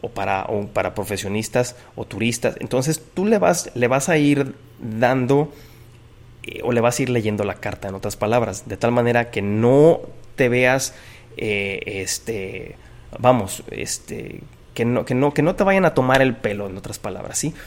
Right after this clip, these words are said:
Vamos a pasar a, a la, a la regla número cinco, a la, perdón, la fiesta en tu Airbnb, lección número cinco, reforzar las reglas de tu casa. Una vez que ya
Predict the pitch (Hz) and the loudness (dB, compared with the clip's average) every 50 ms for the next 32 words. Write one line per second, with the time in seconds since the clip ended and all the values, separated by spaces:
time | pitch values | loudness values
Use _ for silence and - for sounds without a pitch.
0 | - - - - 175 202 - 180 - 139 - - 135 147 165 - - - - - | -18 -8 -2 2 2 4 4 2 0 0 0 2 2 2 2 0 -4 -12 -16 -12
1 | - 120 104 101 98 98 92 - - - - - - - - - - - - - | -10 -4 -2 -2 -2 -2 -4 -6 -8 -16 -20 -20 -20 -20 -20 -20 -20 -20 -20 -20
2 | - - - - 110 101 92 98 92 - 110 107 104 98 101 113 127 127 135 135 | -16 -8 -4 -4 -2 -2 -4 -6 -6 -6 -4 -4 -2 -2 2 2 4 4 4 4
3 | 135 131 131 123 120 117 - 131 117 104 - 95 98 95 - 120 110 107 101 98 | 4 4 2 2 2 2 0 -2 -4 -2 -2 -4 -4 -4 -4 -4 -4 -2 -2 -4
4 | - - 160 165 165 - 175 165 - - 113 107 123 120 120 117 127 123 117 113 | -4 0 0 0 2 2 0 0 0 -4 -4 -2 0 -2 0 0 -2 -2 -2 0
5 | 110 107 - - - 135 127 123 120 113 107 - - 110 101 - - - - - | -2 -2 -4 -2 -2 -2 0 0 0 -2 -2 -4 -6 -8 -8 -10 -12 -18 -20 -18
6 | - - - - - 127 117 - - 113 113 - - 139 147 156 151 135 - 127 | -16 -12 -6 0 2 2 2 2 -2 -2 -2 2 2 2 4 4 2 0 0 0
7 | 123 117 123 120 110 117 107 - 107 - - 107 107 - - - 202 254 262 233 | -2 0 0 -2 -2 -4 -6 -8 -12 -12 -10 -10 -8 -8 -4 0 0 2 2 2
8 | 208 196 - - 160 123 113 110 120 110 101 - | 0 -2 0 -2 -2 -4 0 0 0 0 0 -2